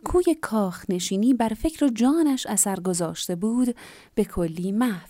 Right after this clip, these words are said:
می‌شد. او میبایست در کنار کوخنشینان میماند و از دردهای آنان آگاه میشد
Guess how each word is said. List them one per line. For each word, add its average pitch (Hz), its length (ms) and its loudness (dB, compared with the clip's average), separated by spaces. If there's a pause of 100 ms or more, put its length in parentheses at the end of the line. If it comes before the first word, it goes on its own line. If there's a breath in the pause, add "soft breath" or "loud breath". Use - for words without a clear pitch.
می‌شد. - 560 -10 (640 soft breath)
او 214 100 6
میبایست 185 720 0 (320 loud breath)
در 208 180 0
کنار 277 460 2
کوخنشینان 214 1000 0
میماند 233 680 4
و 180 180 0 (300 loud breath)
از 185 220 -2
دردهای 208 580 0
آنان 214 360 -2
آگاه 208 520 0
میشد 180 480 -6